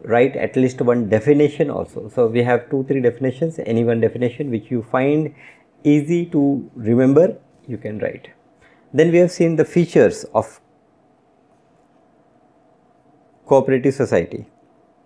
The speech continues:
The features, there are, um, I think, um, nine point. So all nine point you recollect, all nine point, and you try to write something for each point.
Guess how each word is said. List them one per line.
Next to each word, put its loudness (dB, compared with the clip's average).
The 2
features, 0
there 2
are, 0
um, -2
I 0
think, 0
um, 4
nine 0
point. -4
So -8
all 4
nine 0
point 0
you 2
recollect, 0
all 2
nine 0
point, -10
and -8
you 2
try 0
to -4
write 2
something -2
for -2
each -6
point. -14